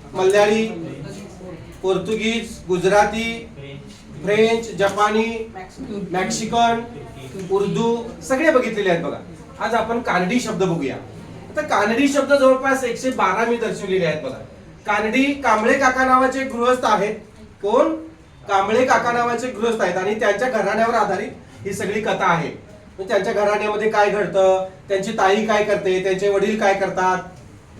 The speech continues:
हे सगळं गावकरी लोक काय करतात, गावातील लोक काय करतात आणि मग भांडी वगैरे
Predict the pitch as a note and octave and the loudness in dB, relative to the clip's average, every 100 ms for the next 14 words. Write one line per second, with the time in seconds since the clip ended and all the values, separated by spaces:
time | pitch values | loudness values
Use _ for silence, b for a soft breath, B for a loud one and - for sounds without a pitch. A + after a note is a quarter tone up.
0 | - - F#3+ F#3 F3 F3+ G3 G3 G3 G3 | -16 -12 -4 0 4 4 4 2 2 0
1 | G3+ F#3+ F#3+ F#3 E3 F3 F3 F3 F3 F3 | 2 2 2 -2 -2 -2 -2 0 0 0
2 | F#3 F#3 F3 F#3 F3+ F3 E3+ E3+ E3+ E3+ | -2 -2 -2 -4 -4 -4 -4 -2 0 0
3 | E3+ - - - F#3 A3 A3+ A#3+ B3+ E3 | -2 -8 -18 -10 -4 -2 2 4 4 2
4 | G3 G#3 A#3 A#3 G#3+ G#3+ A3 | 0 0 -2 -2 0 0 0